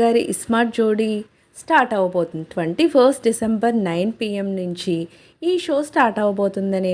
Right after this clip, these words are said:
ప్రోమోని already స్టార్ మా రిలీజ్ చేయడం జరిగింది. ఇందులో మనకి నచ్చే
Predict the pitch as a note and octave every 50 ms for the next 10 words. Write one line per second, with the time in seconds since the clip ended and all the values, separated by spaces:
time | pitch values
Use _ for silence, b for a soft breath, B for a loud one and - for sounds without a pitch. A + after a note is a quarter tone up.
0 | F3+ F3 - E3+ D#3 D#3+ F3 G#3 A#3+ C4 B3+ B3 A#3+ A3+ F#3+ F#3 F3+ F#3 B B
1 | B B B - - F#3+ F#3+ G3 G3 G3+ F#3+ G#3 D4+ E4+ - - D4 A#3 G#3 G3
2 | F#3+ G3 A3 C4+ E4+ D#4 A#3 G#3 G3 G3+ - - - G3 F3+ F3 F#3+ G#3+ B3 A3+
3 | A3+ F3+ E3 D#3+ E3 E3 D#3+ F3 - - - F3+ F#3+ G#3 C4 D4+ F4 F#4+ E4+ E4+
4 | D#4 D#4 D4 D4+ C4 G#3 F3 - - - E4